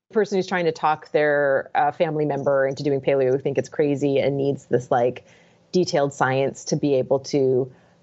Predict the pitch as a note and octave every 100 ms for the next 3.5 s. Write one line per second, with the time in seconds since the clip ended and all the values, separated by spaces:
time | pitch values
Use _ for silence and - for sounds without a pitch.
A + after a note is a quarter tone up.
0 | _ _ - D3 - D#3 C3+ C#3+ D3+ -
1 | C3+ D3 D3+ D#3 E3 F3 E3+ D#3 D3 D3
2 | - C#3+ D3+ C3+ - C3+ - - _ D3+
3 | - - C#3+ C#3